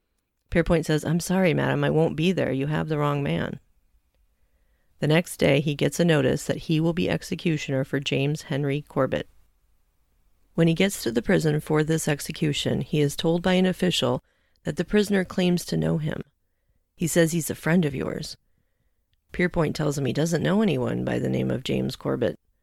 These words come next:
Then Pierpoint hears the prisoner singing. It's the song from the pub that Tish sang, the one about the jealous heart. Pierpoint goes to the door and looks in through the slot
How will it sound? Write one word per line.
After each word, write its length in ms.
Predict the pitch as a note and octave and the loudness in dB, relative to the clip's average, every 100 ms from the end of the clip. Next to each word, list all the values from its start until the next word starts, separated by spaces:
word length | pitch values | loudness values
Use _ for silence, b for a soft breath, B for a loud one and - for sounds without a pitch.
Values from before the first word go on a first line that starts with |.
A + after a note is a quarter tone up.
| _ _ _ _ _ _ _ - | _ _ _ _ _ _ _ -2
Then 280 | D3+ F#3+ G#3 | 2 4 4
Pierpoint 560 | G3 F3 E3 D#3+ E3 | 2 0 0 0 -2
hears 320 | - D3+ D#3+ | -2 -2 -2
the 80 | - | -6
prisoner 420 | D#3+ D#3+ D3 D3+ | -6 -4 -2 -4
singing. 520 | D3 - C#3+ C3 C#3 D3 _ _ _ _ _ | -2 -2 -4 -4 -6 -12 _ _ _ _ _
It's 240 | - D3 - | -4 -4 -4
the 180 | E3+ D#3 | -6 -4
song 380 | E3 E3 F3+ | -2 0 0
from 200 | F3+ G3 | 0 0
the 80 | G3 | 0
pub 380 | F#3 D#3+ C3+ C3+ | 0 -2 -2 -2
that 220 | C#3+ - | -4 -6
Tish 340 | - D3+ - - | -4 -2 -2 -4
sang, 360 | E2 C#2+ D3 - _ _ _ - | -4 -4 -6 -12 _ _ _ -8
the 120 | - | 0
one 180 | D3 C#3+ | 2 2
about 220 | D3 C3 | 2 0
the 100 | C3+ | -2
jealous 360 | C3+ C3 B2+ B2+ | -2 0 0 -2
heart. 380 | - - - - _ _ _ _ _ _ _ _ _ _ _ _ _ _ | -4 -6 -6 -14 _ _ _ _ _ _ _ _ _ _ _ _ _ _
Pierpoint 520 | - D#3+ D#3+ D#3 C#3+ | 0 2 2 -2 -2
goes 300 | - C#3 D3 | -2 -2 -2
to 120 | - F3 | -2 0
the 140 | F#3 | 2
door 360 | E3+ D3+ C3 C3 | 2 2 2 0
and 200 | C3+ C#3 | -2 -2
looks 300 | C3 - D3 | -4 -4 -2
in 200 | D3+ E3 | 0 -2
through 200 | - F3+ | -2 -2
the 140 | F3+ | -2
slot 540 | - D3+ B2+ A#2+ - | -4 -2 -2 -2 -6